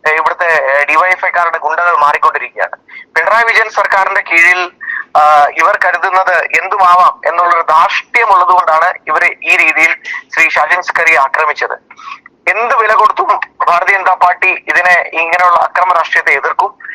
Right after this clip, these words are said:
ഭാരതീയ ജനതാ പാർട്ടി കയ്യും കെട്ടി ഈ ഇങ്ങനെയുള്ള അക്രമ രാഷ്ട്രീയത്വം നോക്കി നിൽക്കില്ല. ഞങ്ങളുടെ സംസ്ഥാന അധ്യക്ഷൻ നേരത്തെ തന്നെ പറഞ്ഞിട്ടുള്ളത്, ഞങ്ങൾ freedom of expression ഒപ്പം നിൽക്കുന്ന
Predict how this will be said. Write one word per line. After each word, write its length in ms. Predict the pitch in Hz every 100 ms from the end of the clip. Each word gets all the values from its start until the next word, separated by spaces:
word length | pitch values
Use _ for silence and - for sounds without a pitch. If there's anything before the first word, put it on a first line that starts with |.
| - -
ഭാരതീയ 240 | 156 180 202
ജനതാ 140 | 202
പാർട്ടി 320 | 196 190 180
കയ്യും 320 | 190 175 190 190
കെട്ടി 360 | 185 175 - 156
ഈ 40 |
ഇങ്ങനെയുള്ള 400 | 160 160 170 170
അക്രമ 280 | 160 156 165
രാഷ്ട്രീയത്വം 760 | 165 165 165 156 - 156 147 139
നോക്കി 200 | 147 180
നിൽക്കില്ല. 520 | 185 - 147 156 - _ - - - 156
ഞങ്ങളുടെ 220 | 185 208
സംസ്ഥാന 360 | 208 190 208
അധ്യക്ഷൻ 340 | 208 190 196 196
നേരത്തെ 220 | 180 175
തന്നെ 320 | 185 185 165
പറഞ്ഞിട്ടുള്ളത്, 640 | 160 170 170 165 160 160 - - - 147
ഞങ്ങൾ 200 | 175 208
freedom 360 | 202 208 208 226
of 120 | 214
expression 460 | 202 - - -
ഒപ്പം 220 | 180 175 170
നിൽക്കുന്ന 460 | 151 160 165 156